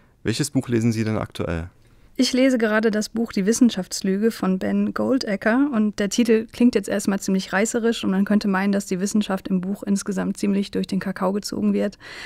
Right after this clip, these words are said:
Speaker 2: Aber tatsächlich geht's dem Autor eher darum, aufzuklären, was schlechte Wissenschaft ist und wie man diese erkennen kann. Und das ist ein Thema, was meines Erachtens im Studium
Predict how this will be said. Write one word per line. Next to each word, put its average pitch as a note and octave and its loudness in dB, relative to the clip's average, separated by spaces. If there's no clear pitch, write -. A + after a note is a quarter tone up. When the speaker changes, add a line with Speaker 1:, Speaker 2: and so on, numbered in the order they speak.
Speaker 2:
Aber G3+ 4
tatsächlich B3 0
geht's A#3+ 0
dem G#3+ 0
Autor G#3+ -2
eher G#3 2
darum, G#3 0
aufzuklären, G#3+ -2
was F#3+ -2
schlechte A#3 0
Wissenschaft A3+ -2
ist - -4
und G3+ 2
wie G3+ 0
man G3 4
diese F3+ -2
erkennen F3+ -4
kann. E3 -6
Und F3+ -4
das F3+ -6
ist - -6
ein G3 2
Thema, G3+ 4
was - -2
meines A3+ 4
Erachtens - -4
im G3 0
Studium F#3 -2